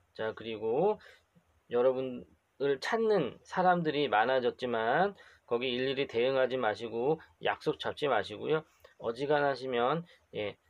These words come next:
사귀시는 분이 있-, 있더라도 어차피, 예, 바빠지셔서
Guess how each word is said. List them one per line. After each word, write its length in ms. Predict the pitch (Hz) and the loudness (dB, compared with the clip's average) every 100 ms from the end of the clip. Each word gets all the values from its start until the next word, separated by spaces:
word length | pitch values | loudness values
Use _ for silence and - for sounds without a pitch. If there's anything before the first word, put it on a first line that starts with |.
| _ _ | _ _
사귀시는 720 | - - 226 240 202 226 196 170 | -14 -4 -2 -2 -2 0 0 -2
분이 240 | 143 135 | -4 -4
있-, 120 | 101 _ - | -6 _ -18
있더라도 460 | 120 143 120 107 | -4 2 2 2
어차피, 680 | 117 135 220 214 160 175 202 | -2 2 0 0 -4 -2 -2
예, 220 | 110 117 - | -4 -4 -6
바빠지셔서 840 | - - 208 160 143 143 208 123 | -4 2 2 2 0 2 2 0